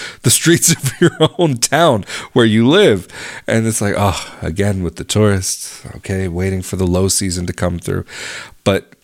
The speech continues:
this is not unique to Europe, that you have tourist centers or places where more tourists happen to come and they can get annoying for people. But definitely in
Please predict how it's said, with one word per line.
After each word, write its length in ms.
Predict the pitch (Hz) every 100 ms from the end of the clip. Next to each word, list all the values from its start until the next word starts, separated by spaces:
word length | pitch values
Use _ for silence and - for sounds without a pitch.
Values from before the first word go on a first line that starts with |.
| -
this 300 | 113 151 -
is 100 | 120
not 320 | 120 117 90
unique 320 | 101 101 98
to 140 | - 101
Europe, 540 | 87 98 92 82 - - - - _
that 380 | 101 98 101 92
you 120 | 92
have 400 | 92 90 85 87
tourist 420 | - 98 90 -
centers 520 | - 90 85 85 82
or 140 | 87 82 - - -
places 420 | 101 90 90 -
where 120 | 90
more 220 | 87 92
tourists 300 | 87 95 87
happen 240 | 92 87 87
to 60 |
come 260 | 85 - 85
and 120 | 82
they 60 | 85
can 160 | - 87
get 140 | 85
annoying 300 | 85 127 127
for 120 | -
people. 260 | 90 87 87
But 460 | 82 143 123 - - - - - - _ _
definitely 420 | - 113 - 107
in 100 | 92